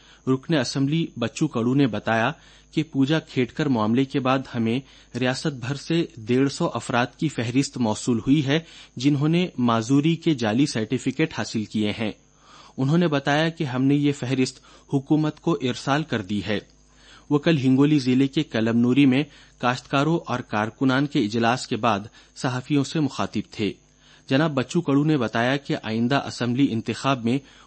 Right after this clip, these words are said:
वो काश्तकारों और ज़रई मजदूरों के मसाइल को मौजू बनाएंगे। बीड़ के अविनाश साबड़े ने पेरिस ओलंपिक में तीन हजार मीटर स्टीपल चेस मुकाबले के आखिरी राउंड में दाखिला हासिल कर लिया है।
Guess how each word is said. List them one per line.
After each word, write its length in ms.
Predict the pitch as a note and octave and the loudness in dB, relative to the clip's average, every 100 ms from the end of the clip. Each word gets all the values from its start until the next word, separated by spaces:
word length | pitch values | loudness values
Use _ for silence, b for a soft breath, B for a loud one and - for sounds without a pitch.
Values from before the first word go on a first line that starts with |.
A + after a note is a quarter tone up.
| - | -4
वो 80 | C#3+ | -4
काश्तकारों 720 | C#3+ A#2 - - C3 C#3+ D#3 - | -2 -8 -8 -6 -2 -2 -2 -4
और 200 | B2 A2+ | -4 -4
ज़रई 340 | A2 A#2+ C#3+ | -2 2 4
मजदूरों 460 | C3 A2 A2 B2 C3 | 4 2 2 2 2
के 140 | C#3 | 0
मसाइल 440 | A2+ G#2 - A#2 C#3 | -2 -2 0 0 0
को 280 | C#3 C#3 - - | -2 -4 -6 -4
मौजू 300 | B2+ B2+ C3+ | 0 0 2
बनाएंगे। 600 | D3 G#2+ G2+ G#2 G2+ G2+ - _ _ _ _ _ _ _ _ _ _ _ b b b b b b | 0 0 0 -2 -2 -2 -4 _ _ _ _ _ _ _ _ _ _ _ b b b b b b
बीड़ 320 | B2+ C3 F3 | 0 4 4
के 160 | F3+ G3 | 4 0
अविनाश 480 | D#3 B2 C#3 D3+ - | 0 2 2 2 -2
साबड़े 400 | C3 A2 B2+ C#3 | -2 0 2 2
ने 200 | A#2 C3 - - | 2 -2 -8 -6
पेरिस 340 | A#2+ C3+ F3 | -4 0 -2
ओलंपिक 520 | C3 C3 C#3 C#3+ D3+ D#3 | 0 0 0 0 -2 0
में 260 | D#3+ E3 - - | -2 -2 -8 -6
तीन 200 | D#3 E3 | -2 0
हजार 380 | B2 A#2 C3+ C3 | -2 -2 -2 0
मीटर 380 | B2 A#2+ C#3+ - - | 0 0 -4 -8 -8
स्टीपल 440 | A#2+ - C#3 D3 | -10 -4 -2 0
चेस 300 | C#3+ C3 C3+ - | -2 0 -2 -2
मुकाबले 480 | A2+ A#2 A2+ A#2+ C3 | -4 -4 -2 0 -2
के 200 | C#3+ D3 | -2 -4
आखिरी 420 | - G#2+ - C#3+ | -2 -6 -2 -2
राउंड 320 | B2 A2+ A#2 | 0 0 0
में 220 | C3 C#3+ | 2 0
दाखिला 420 | A2+ G2 B2+ C3 | 0 -4 -4 -2
हासिल 340 | C#3+ A#2+ - B2 | -2 -4 -4 -4
कर 160 | A#2 | -4
लिया 260 | G#2 G#2+ G2+ | -4 -2 -2
है। 240 | - G#2+ | -2 -6